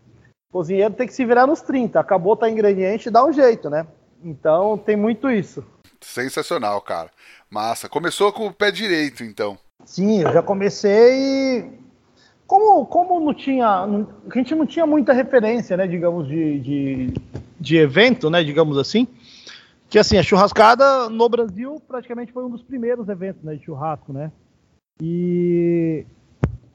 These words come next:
Speaker 1: sem dúvida, você já, já ouvia falar que era um dos melhores, né? E, sem dúvida, é um dos melhores do Brasil, querendo ou não, né? Todo mundo sabe disso.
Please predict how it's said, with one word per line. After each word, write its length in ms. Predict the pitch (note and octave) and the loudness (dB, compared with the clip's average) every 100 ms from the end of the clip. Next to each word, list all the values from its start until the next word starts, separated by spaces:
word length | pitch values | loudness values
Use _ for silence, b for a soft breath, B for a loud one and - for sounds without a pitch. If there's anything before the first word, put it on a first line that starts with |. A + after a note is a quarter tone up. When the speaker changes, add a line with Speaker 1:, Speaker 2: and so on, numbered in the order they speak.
| _ _ - | _ _ -20
Speaker 1:
sem 260 | - G#3+ A3 | -10 -8 -6
dúvida, 340 | G#3+ A#3+ G3 | -6 -4 -6
você 240 | F3 F3+ | -6 -6
já, 280 | F#3 G3 F#3 | -4 -2 -4
já 160 | D#3 F#3 | -4 -2
ouvia 300 | F#3+ E3 G#3 | -2 -4 -4
falar 240 | G#3 F#3 | -4 -4
que 100 | F#3+ | -4
era 160 | G#3 G3 | -4 -4
um 60 | G3+ | -4
dos 180 | G#3 | -6
melhores, 540 | F3 A3+ G#3 F#3+ D3+ B2 | -4 -2 0 0 -2 -8
né? 180 | C#3 D3+ _ _ _ _ _ _ - | -14 -16 _ _ _ _ _ _ -8
E, 60 | |
sem 220 | - G#3 | -4 -2
dúvida, 320 | G#3+ A3 A#3+ A3+ | 0 0 4 4
é 60 | |
um 120 | A3+ | 4
dos 100 | A#3+ | 0
melhores 360 | A#3 B3 G#3+ A3+ | -4 2 2 2
do 60 | A3+ | -4
Brasil, 340 | C#4 A3 A#3 | -6 -4 -6
querendo 300 | D#3 C#3 D3+ | -6 -10 -8
ou 60 | E3+ | -4
não, 180 | D#3 | -4
né? 140 | G#3+ F#3+ | -4 -4
Todo 200 | F#3+ F3 | -4 -6
mundo 160 | G3 | -6
sabe 240 | G#3+ A#3+ A3+ | -2 -2 -2
disso. 340 | D#3+ C3+ - | -6 -8 -16